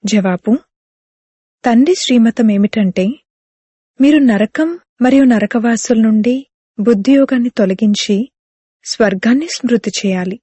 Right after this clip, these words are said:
గృహస్థ వ్యవహారంలో ఉంటూ బుద్ధి ద్వారా నరకాన్ని త్యజించండి.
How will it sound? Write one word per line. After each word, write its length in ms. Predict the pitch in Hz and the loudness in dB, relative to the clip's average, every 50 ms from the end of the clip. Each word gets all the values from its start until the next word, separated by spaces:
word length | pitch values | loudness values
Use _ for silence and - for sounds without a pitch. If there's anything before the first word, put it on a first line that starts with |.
| _ _ _ _ _ _ _ _ _ _ _ _ _ _ _ _ _ _ _ _ _ - | _ _ _ _ _ _ _ _ _ _ _ _ _ _ _ _ _ _ _ _ _ -6
గృహస్థ 500 | 208 240 226 208 202 233 214 - - 247 | -2 -2 0 0 0 -2 -4 -4 -4 -2
వ్యవహారంలో 680 | 220 214 214 196 190 185 208 202 220 208 208 220 220 | 0 0 0 0 0 -2 -2 0 0 0 0 0 0
ఉంటూ 360 | 214 202 196 190 - - 269 311 370 _ _ _ _ _ _ _ _ _ _ _ _ - | 0 0 -2 -2 -2 -2 -4 -4 -4 _ _ _ _ _ _ _ _ _ _ _ _ -4
బుద్ధి 380 | 202 220 220 185 180 240 247 | 0 0 0 0 0 0 -2
ద్వారా 420 | 220 190 - - 202 185 185 196 240 | -2 -2 -2 -4 -4 -2 -2 0 0
నరకాన్ని 540 | 254 254 226 226 240 - - 277 285 320 311 | 2 2 2 0 -2 -2 -2 -2 -4 -4 -4
త్యజించండి. 840 | - 285 240 190 - 240 247 226 - - 214 175 180 180 196 | -2 -2 -2 0 0 -2 -4 -4 -4 -6 -6 -6 -6 -6 -8